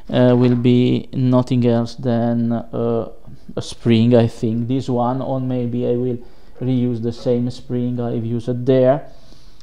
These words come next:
uh, with some movable spring. But the, and I will also use, uh, this bracket here, positioned, I don't know,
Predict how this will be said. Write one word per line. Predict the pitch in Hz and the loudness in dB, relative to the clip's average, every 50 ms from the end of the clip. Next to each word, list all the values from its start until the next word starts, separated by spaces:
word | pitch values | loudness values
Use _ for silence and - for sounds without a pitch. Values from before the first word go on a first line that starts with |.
| - - | -8 0
uh, | - 143 135 131 131 | 4 4 6 6 6
with | 131 143 139 139 | 4 2 0 -2
some | - - - 135 135 131 131 127 - | -6 -2 0 2 2 2 0 -2 -2
movable | 143 135 131 127 123 117 120 113 117 117 117 | -2 0 0 0 0 0 0 2 2 0 0
spring. | - - - - 117 113 110 107 107 107 117 - | 0 -4 -2 0 2 4 4 2 2 0 -2 -2
But | 123 127 143 143 131 - - - 127 | 4 8 10 10 10 8 4 -4 0
the, | 123 131 127 123 117 - - - - - - - - - - - - - - - - - - - - - - - - - - - - - - - | 2 4 4 4 2 0 -2 -8 -10 -10 -10 -10 -12 -14 -16 -16 -16 -16 -16 -16 -16 -14 -14 -12 -12 -12 -12 -12 -10 -10 -10 -10 -10 -10 -6 2
and | - 139 139 143 139 | 4 4 4 6 4
I | 139 139 | 4 2
will | 139 139 143 139 143 | 2 2 0 0 0
also | 139 147 143 143 143 - - 143 | 2 2 2 2 0 2 2 2
use, | 139 131 131 127 127 123 127 131 - 131 | 4 4 2 0 -2 0 -2 -2 -2 -2
uh, | 127 120 - - - - - - - - - - - - - - - - - - - - - - - - - - - - - - - - - - - - - - - - - - - - - - | -4 -4 -4 -8 -12 -14 -14 -16 -14 -14 -14 -16 -16 -16 -16 -16 -16 -16 -16 -16 -16 -16 -16 -16 -16 -16 -16 -14 -14 -14 -14 -14 -16 -14 -14 -14 -14 -14 -14 -14 -14 -14 -14 -14 -16 -16 -14 -10
this | - 139 147 135 120 135 | -2 2 2 2 2 0
bracket | 135 143 139 135 127 131 143 120 - - - | -2 2 2 2 4 2 -2 -4 -4 -6 -2
here, | 139 123 113 110 117 127 - - | 0 0 0 0 0 -4 -6 -6
positioned, | - 117 117 127 127 - - 131 120 120 117 113 110 - - - - - - - - - - - - - - - - - - - - - - - - | -6 -4 -2 -4 -4 -4 -2 -2 0 0 0 -2 -4 -6 -10 -14 -14 -14 -14 -14 -16 -14 -16 -16 -16 -16 -16 -16 -16 -16 -16 -16 -16 -16 -14 -14 -10
I | - - 120 | -10 -8 -6
don't | 120 120 117 117 | -6 -6 -6 -4
know, | 117 117 120 - - - | -2 -2 -4 -4 -6 -10